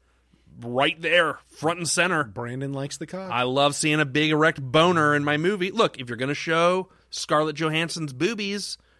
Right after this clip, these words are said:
Speaker 1: you're gonna have to show some dude's dickle. All right? That's just, that's the rule.
Speaker 2: Is that his Jim Dickle?
Speaker 1: Yeah, Jim, <laughs> you're gonna have to show Jim,
Speaker 2: <laughs>
Speaker 1: Jim's dickle.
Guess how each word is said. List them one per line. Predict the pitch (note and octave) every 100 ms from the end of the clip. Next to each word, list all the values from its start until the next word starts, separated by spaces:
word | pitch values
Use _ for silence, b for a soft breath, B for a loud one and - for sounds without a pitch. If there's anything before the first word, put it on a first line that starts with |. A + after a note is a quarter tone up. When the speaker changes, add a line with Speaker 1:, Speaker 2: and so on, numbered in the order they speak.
| b
Speaker 1:
you're | A#2
gonna | A#2+ C3
have | C3+ C3+
to | C3
show | - C3 C3 B2+ B2+ B2+ b b b
some | - B2+ B2
dude's | A#2+ A#2+ A2
dickle. | G2+ - A#2 - A2+ _ _ _ _ _ _ _ -
All |
right? | G#2+ A#2 D#3+ -
That's | B2
just, | C#3+ - -
that's | A#2+ B2 -
the | C#3+
rule. | B2+ F#3+ G2 -
Speaker 2:
Is | G#2+
that | A#2+ G2+
his | A2+
Jim | G2+ B2 C3+
Dickle? | D#3+ G3 - -
Speaker 1:
Yeah, | C#3 A2+
Jim, | G#2 C3 C#3+ -
<laughs> | -
you're | D3+
gonna | D3
have | D#3
to | D#3+
show | D#3+ C#3
Jim, | C3+ C3 B2
Speaker 2:
<laughs> |
Speaker 1:
Jim's | - A#2 A2
dickle. | G#2 G#2 G2